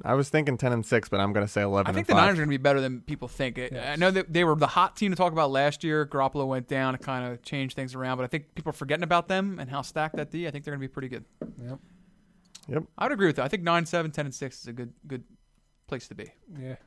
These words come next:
Speaker 3: And you said what? You saying you're going with eleven and five for the
Speaker 1: I
Speaker 3: Steelers?
Speaker 1: am going eleven and five. I think they're
Speaker 2: Win the
Speaker 1: gonna
Speaker 2: division?
Speaker 1: surprise people.
Speaker 3: Tough division now, dude. That is
Speaker 2: Win
Speaker 3: a
Speaker 2: the
Speaker 3: tough
Speaker 2: division?
Speaker 3: division.
Speaker 1: It is a tough
Speaker 2: Are the
Speaker 1: division.
Speaker 2: Browns not for real?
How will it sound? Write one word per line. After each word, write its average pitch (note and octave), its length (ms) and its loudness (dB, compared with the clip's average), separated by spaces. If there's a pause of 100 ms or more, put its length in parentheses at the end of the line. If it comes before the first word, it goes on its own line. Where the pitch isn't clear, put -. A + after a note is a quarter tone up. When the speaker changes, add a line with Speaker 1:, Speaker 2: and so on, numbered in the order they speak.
Speaker 3:
And D3 100 -8
you D3+ 120 -4
said E3 160 -2
what? D#3+ 160 -4
You D3 80 -4
saying D3+ 320 -4
you're C#3+ 100 -6
going D3+ 160 -2
with - 140 -8
eleven D3 260 -2
and C#3+ 80 -2
five F3 300 2
for - 60 -20 (220)
the - 60 0
Speaker 1:
I A2+ 220 6
Speaker 3:
Steelers? A#2+ 400 4
Speaker 1:
am G#2+ 120 2
going G#2 220 4
eleven A2+ 280 4
and A#2 120 2
five. G#2+ 300 6
I G#2+ 60 2
think G#2+ 140 0
they're - 100 4
Speaker 2:
Win D#3 80 4
the E3 40 4
Speaker 1:
gonna D#3 80 2
Speaker 2:
division? G3 140 8
Speaker 1:
surprise G#3+ 180 8
people. G#3+ 200 6
Speaker 3:
Tough - 80 -2
division E3 340 6
now, A#2 180 0
dude. B2 220 2
That G3 100 6
is C3 80 4
Speaker 2:
Win D3+ 140 2
Speaker 3:
a E3+ 40 2
Speaker 2:
the F3 60 4
Speaker 3:
tough G3+ 80 12
Speaker 2:
division? A3 240 6
Speaker 3:
division. E3+ 160 8
Speaker 1:
It E3+ 40 8
is D3+ 100 4
a B2+ 40 -4
tough A2+ 160 6
Speaker 2:
Are C#3+ 60 4
the D3 60 4
Speaker 1:
division. A2+ 80 6
Speaker 2:
Browns G3+ 520 6
not F#3+ 240 2
for G3 100 -8
real? E3 360 0